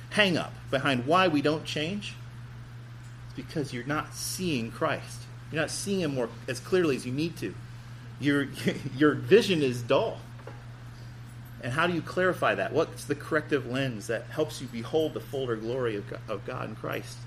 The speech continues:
It's the, the, the clarification of your vision in Scriptures. So many things here we could talk about this morning, but I, I think you're getting the general, general idea for this.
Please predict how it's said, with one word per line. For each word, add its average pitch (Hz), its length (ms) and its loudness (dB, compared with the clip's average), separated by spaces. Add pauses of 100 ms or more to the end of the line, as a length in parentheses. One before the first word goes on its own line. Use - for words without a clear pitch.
(1300)
It's - 300 -6 (800)
the, 110 300 -4 (460)
the, 104 220 -4 (540)
the 98 120 -4
clarification 147 880 4
of 110 160 -4
your 110 100 0
vision 113 540 0
in 117 180 -4
Scriptures. - 640 -6 (720)
So - 220 2
many 151 220 2
things 120 340 0
here 110 160 4
we 107 80 4
could 110 140 -4
talk 113 180 -2
about 107 200 -2
this - 180 -6
morning, 101 240 -2
but 104 100 0
I, 117 180 -2 (280)
I - 60 2
think 202 260 2
you're 147 100 0
getting 151 240 6
the 110 160 4 (160)
general, 127 360 2 (580)
general 123 300 -4
idea 107 340 -2
for 113 140 -6
this. 87 360 -8